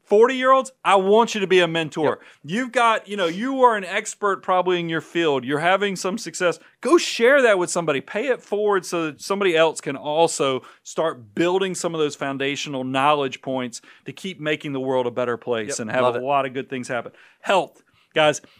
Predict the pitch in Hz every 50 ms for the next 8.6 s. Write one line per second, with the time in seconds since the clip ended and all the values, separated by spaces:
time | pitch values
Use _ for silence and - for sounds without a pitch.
0 | _ _ _ _ _ _ _ - 175 202 226 226 220 202 185 180 175 160 151 139
1 | 127 117 139 139 135 - 143 143 - 156 151 151 143 147 139 127 - - - 170
2 | 175 180 190 185 156 160 165 160 156 147 - 147 131 123 127 123 - - 151 143
3 | 139 139 - - 143 123 127 123 123 120 - 123 117 113 123 131 131 131 123 117
4 | 123 107 - _ _ _ _ _ _ - 139 135 143 180 202 196 185 156 - -
5 | 147 180 220 208 - - 214 190 180 160 160 143 - - 165 156 156 160 165 151
6 | 139 - - 160 147 - - 139 135 135 120 127 131 131 131 127 120 117 117 113
7 | 117 117 110 _ _ - - - _ - 143 156 143 160 143 131 151 147 135 147
8 | 170 190 190 165 - - 151 151 143 123 110